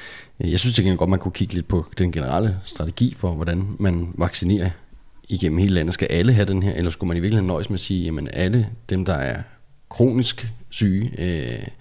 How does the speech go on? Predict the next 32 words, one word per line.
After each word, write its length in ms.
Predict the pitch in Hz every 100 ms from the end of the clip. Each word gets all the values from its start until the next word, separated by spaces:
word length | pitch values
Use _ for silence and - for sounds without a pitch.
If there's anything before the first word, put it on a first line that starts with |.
| - - -
alle 220 | - 107
dem, 100 | 107
der 80 | 95
er 40 | 107
i 100 | 95
risikogrupperne, 800 | 107 - 110 95 92 90 87 82 - - -
skulle 260 | - - 117
de 140 | 156
have, 240 | 139 104 110 - - - - - - - - -
øh, 120 | 104
særligt 260 | - 143 143
fordi 160 | 131
dødeligheden 480 | 117 123 147 139 92
er 80 | 107
så 100 | 113
høj 220 | 107 65 - -
i 80 | 127
den 360 | 151 147 95 - -
gruppe, 340 | - 95 87 87 98 - -
hvor 200 | 101 95
at 140 | -
den 260 | 98 95 87 - -
ikke 220 | 113 123 147
er 300 | 78 80 95 - - - - - - - - - -
særlig 340 | - 82 92
høj 200 | 87 71 69
i, 180 | 90 87
i, 80 | -
hvad 120 | 80
skal 120 | - 78
man 80 |
sige, 300 | 87 85 85